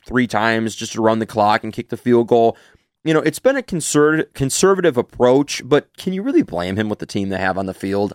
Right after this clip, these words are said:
I mean, once again, we talked, we've talked about this at length. This is year zero for him. In that situation, like, we'll bring up the Ravens. I don't know if you wanna stop the clock a bunch and give the ball back to the Ravens and Lamar Jackson with more time with this young defense.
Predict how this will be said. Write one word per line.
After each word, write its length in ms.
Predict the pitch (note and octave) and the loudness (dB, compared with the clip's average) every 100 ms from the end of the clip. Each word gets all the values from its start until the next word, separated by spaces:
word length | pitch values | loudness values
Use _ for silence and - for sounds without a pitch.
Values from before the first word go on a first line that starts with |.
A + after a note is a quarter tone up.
| D3 | 0
I 80 | |
mean, 200 | E3 D#3+ D3 - _ _ _ _ _ - | 2 0 -2 -12 _ _ _ _ _ -4
once 340 | F#3+ A#3 B3 | 2 2 2
again, 260 | G3 D#3+ A#2 | 0 0 0
we 180 | A#2+ G#3 | 0 2
talked, 300 | G#3 F#3 - | 2 2 0
we've 160 | D#3 F#3 | -2 0
talked 220 | F#3+ C#3 | 2 2
about 140 | A#2+ G2 | 0 -4
this 160 | G2+ | -6
at 80 | F#2+ | -8
length. 280 | F#2+ F2+ F#2 | -8 -10 -8
This 180 | - B3 | -6 -4
is 180 | F#3+ | -4
year 260 | A2 A#2+ B2+ | 2 4 4
zero 440 | F2+ G2+ G#2+ A2 | 4 4 4 4
for 200 | A2+ A#2+ | 2 2
him. 340 | A#2 A#2 A#2+ A#2 _ _ _ - | 2 2 0 -4 _ _ _ -2
In 100 | C#3 | 2
that 160 | F#3 | 2
situation, 540 | - G3+ F#3 D#3 D3+ D3 | 0 -2 2 4 2 0
like, 120 | B2+ | -2
we'll 80 | C3 | 0
bring 180 | B2 B2 | 0 0
up 80 | - | 0
the 80 | |
Ravens. 580 | G2+ F#2 F2+ - D#2+ - - _ _ _ _ | -4 -4 -6 -10 -12 -12 -14 _ _ _ _
I 120 | C#3+ | 0
don't 100 | A#3+ | 2
know 160 | A3+ A3 | 2 4
if 80 | A3 | 2
you 100 | F3+ | 2
wanna 180 | D#3+ C#3+ | 2 0
stop 360 | - C#3 D3 | 0 2 2
the 80 | - | 0
clock 340 | - A2+ A#2+ D3+ | -2 0 0 0
a 40 | |
bunch 280 | C#3 D3+ C#3+ | 0 0 -2
and 120 | A2 | -2
give 200 | A2 B2+ | 0 0
the 100 | A#2+ | 0
ball 280 | F2+ A#2 A#2+ | 2 4 4
back 240 | A2 A2+ | 4 0
to 60 | B2+ | -2
the 80 | G#2+ | 0
Ravens 400 | G#2 A2+ B2+ A#2 | 2 2 2 0
and 60 | |
Lamar 260 | A2 G#2 G#2+ | 0 2 2
Jackson 400 | F#2+ G#2 G#2+ B2+ | 2 0 0 -4
with 140 | G2+ | -4
more 300 | G2 G2+ A#2+ | -2 2 2
time 520 | A#2 G#2+ F#2+ A2 A#2+ - | 0 -4 -2 -2 -2 -4
with 140 | B2 | -6
this 220 | - C#3 | -4 -2
young 260 | C#3+ C#3 D3 | 2 2 0
defense. 540 | D3 D#3+ E3+ E3+ - | -6 -2 0 0 -2